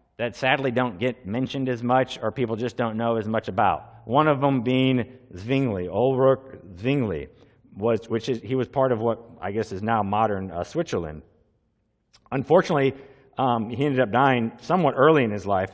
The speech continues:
but he was really the father of the Reformed tradition across Switzerland, southern Germany, France to the Huguenots,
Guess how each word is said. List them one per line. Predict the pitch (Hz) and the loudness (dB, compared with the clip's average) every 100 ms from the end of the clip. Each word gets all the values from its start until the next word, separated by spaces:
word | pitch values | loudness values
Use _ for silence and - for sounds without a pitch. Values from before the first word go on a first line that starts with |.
| - _ - | -12 _ -6
but | - | 0
he | 202 | 4
was | 277 147 | 4 4
really | 160 156 | 6 6
the | 139 | 6
father | - 147 156 151 | 6 8 8 6
of | 151 139 131 | 4 0 0
the | |
Reformed | 127 120 147 139 - | 0 2 2 0 -2
tradition | 135 139 139 147 139 127 - - - | 2 4 4 0 0 -4 -8 -10 -8
across | - 147 127 - | 2 6 6 4
Switzerland, | 160 160 175 147 147 143 147 127 - _ | 0 2 2 2 4 4 2 -4 -12 _
southern | - 143 135 110 | 0 2 2 2
Germany, | 127 147 143 139 131 135 127 - - | 4 4 4 2 0 -2 -4 -12 -20
France | - 131 143 147 143 - | -4 0 2 2 0 -6
to | 143 | -6
the | 120 | -2
Huguenots, | 147 143 139 135 139 135 | 0 2 4 6 6 4